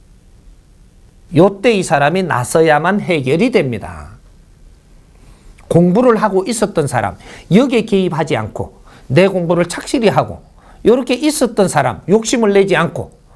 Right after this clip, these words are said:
요래 있었던 사람이 여기에 그러면 제가 한번 들다 보겠습니다. 싹 살펴보면은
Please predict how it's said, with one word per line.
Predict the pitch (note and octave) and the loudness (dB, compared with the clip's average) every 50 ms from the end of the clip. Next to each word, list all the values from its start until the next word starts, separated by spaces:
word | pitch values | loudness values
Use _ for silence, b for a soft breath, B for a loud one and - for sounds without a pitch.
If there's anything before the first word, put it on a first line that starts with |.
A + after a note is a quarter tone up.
| b b b b | b b b b
요래 | G3+ A#3+ C#4+ D#4 | 2 2 2 2
있었던 | D#4+ E4 D#4 E4 D#4+ C4 - C4+ A#3+ | 0 0 0 0 -2 -2 0 -2 0
사람이 | A3 A3 G#3+ F#3+ F#3 F3 F3 G#3 C#4 - - - b b b b b b b b b b - | 2 2 4 4 4 4 2 0 -2 -4 -8 -16 b b b b b b b b b b 0
여기에 | F3 G3+ A#3 A3 F#3+ G3+ G#3 A3 A3+ A3+ - - b b b b b b | 2 2 2 2 2 2 2 2 0 -2 -8 -20 b b b b b b
그러면 | - - E3+ E3+ E3+ F3 E3 C#3 | 0 2 2 2 2 2 0 0
제가 | - D3+ C#3 D3 | -2 -2 0 0
한번 | B2+ C#3+ C3+ C3 | -2 -4 -4 -4
들다 | D#3+ D3 C3 - A2 - | -4 -4 -2 -4 -4 -2
보겠습니다. | - E3+ E3+ F3+ E3+ E3+ D3 A2+ G#2 F#2+ F2 - G2 F2 E2 F2+ - - b b b b b b b b | -2 -2 0 0 -2 -2 -4 -6 -6 -8 -8 -8 -8 -8 -8 -12 -18 -20 b b b b b b b b
싹 | b - - - - F3+ F3 F3+ F#3 F3+ | b -10 -4 0 2 2 2 2 -2 -4
살펴보면은 | - - C#4+ - D4 - - A3+ A3 A3+ A3 C#4+ D4 B3 E3 C#3+ D#3 E3 A#2 - | -4 -4 -4 -4 -2 -2 -2 -2 0 0 0 2 2 2 0 0 -2 -4 -4 -6